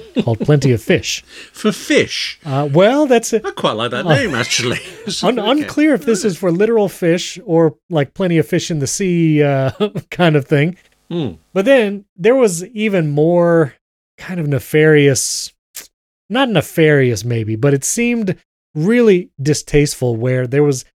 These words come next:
Speaker 1: literal gambling recovery applications. And then when you scroll to the bottom, literal gambling apps that were in the ad slot under the You Might Also Like. And that seemed like a sens-, like a sens-,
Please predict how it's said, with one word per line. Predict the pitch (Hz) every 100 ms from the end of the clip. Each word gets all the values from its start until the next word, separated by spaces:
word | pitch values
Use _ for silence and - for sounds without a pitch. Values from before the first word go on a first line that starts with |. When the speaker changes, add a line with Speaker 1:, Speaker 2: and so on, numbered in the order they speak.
| _ 151
Speaker 1:
literal | 190 262 240 165
gambling | 131 151 170 175 170 170 160
recovery | 131 - 156 156 175 175
applications. | 170 175 175 185 175 - 202 214 - - _ _ _ -
And | 151
then | 156 151
when | 151
you | 143
scroll | - - 202 190
to | 170
the | 147
bottom, | 127 143 131 120 113 - _ _ -
literal | 170 175 156
gambling | 135 117 147 147 135 131 127 -
apps | 139 113 - - - _ _
that | 135 131
were | 127 151
in | 151 135
the | 131 170
ad | 131 131 127
slot | - 139 117 107 - -
under | 127
the | 117
You | 120
Might | 120 117
Also | 113 -
Like. | 110 107 90 131
And |
that | 165 185
seemed | - 180
like | 156 135 - _ _ _
a | 226 220 208
sens-, | - 190 156 - - - - _ -
like | 196
a | 175
sens-, | - 175 - - - -